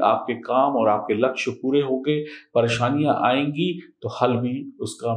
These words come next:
मिल जाएगा। सेहत बढ़िया रहेगी। काम को बोझ न समझें और बल्कि बोझ को उतारने की कोशिश करें। नए काम की शुरुआत रुक कर करें, पुराने पहले खत्म कर लें। आपको मिलने वाले बहुत से लोग आज आपके काम की तारीफ करेंगे। आज आपको health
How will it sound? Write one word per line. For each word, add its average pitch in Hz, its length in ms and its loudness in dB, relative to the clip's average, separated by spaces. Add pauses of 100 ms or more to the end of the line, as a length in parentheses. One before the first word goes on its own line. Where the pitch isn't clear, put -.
मिल 120 240 4
जाएगा। 123 420 4
सेहत 113 420 -2
बढ़िया 120 240 4
रहेगी। 127 440 2 (440)
काम 151 300 2
को 160 180 4
बोझ 135 220 6 (100)
न 135 60 0
समझें 127 380 -2
और 113 180 4
बल्कि 113 360 -2
बोझ 131 280 4
को 135 180 0
उतारने 113 380 2
की 139 140 -4
कोशिश 131 460 -6
करें। 160 220 6 (440)
नए 156 260 4
काम 156 200 4
की 156 140 -2
शुरुआत 143 420 0
रुक 135 240 -2
कर 143 120 4
करें, 139 320 2
पुराने 110 340 4
पहले 120 260 0
खत्म - 340 -6
कर 123 160 0
लें। 135 180 0 (400)
आपको 123 480 4
मिलने 151 600 4 (540)
वाले 117 340 6
बहुत 143 300 2
से 143 160 4
लोग 123 360 4
आज 110 180 2
आपके 110 280 0
काम 113 340 0
की 113 60 -4
तारीफ 117 460 0
करेंगे। 131 460 2 (320)
आज 110 180 2
आपको 110 420 2
health 156 280 2